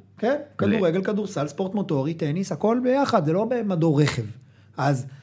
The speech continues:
Speaker 1: ספורט מוטורי זה ספורט לכל דבר ועניין, והוא דורש הרבה, הרבה, הרבה מאוד יכולות, אה,
Speaker 2: רגע,
Speaker 1: גופניות.
Speaker 2: אז, אז לפני שנמשיך, דווקא אם מדברים על ספורט מוטורי, רציתי לשאול אותך, אה,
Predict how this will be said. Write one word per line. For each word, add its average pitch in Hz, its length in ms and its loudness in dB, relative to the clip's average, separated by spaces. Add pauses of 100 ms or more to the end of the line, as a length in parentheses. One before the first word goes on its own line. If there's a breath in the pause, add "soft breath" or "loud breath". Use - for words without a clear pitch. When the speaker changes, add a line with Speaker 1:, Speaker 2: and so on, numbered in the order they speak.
(140 loud breath)
Speaker 1:
ספורט 240 500 4
מוטורי 214 420 4
זה 156 100 0
ספורט 202 340 0
לכל 190 260 2
דבר 180 300 2
ועניין, 160 320 0
והוא 151 180 0
דורש 151 460 -2
הרבה, 160 420 -4
הרבה, 156 240 -2
הרבה 165 200 -2
מאוד 156 200 -2
יכולות, 135 460 -2
אה, 131 60 -2
Speaker 2:
רגע, 123 140 -4
Speaker 1:
גופניות. 127 260 4
Speaker 2:
אז, 107 240 0
אז 113 140 -2
לפני 175 180 2
שנמשיך, 135 240 2
דווקא 131 180 2
אם 143 60 6
מדברים 127 180 6
על 117 60 4
ספורט 139 300 4
מוטורי, 113 340 4
רציתי 120 200 2
לשאול 113 180 4
אותך, 110 280 0
אה, 101 180 2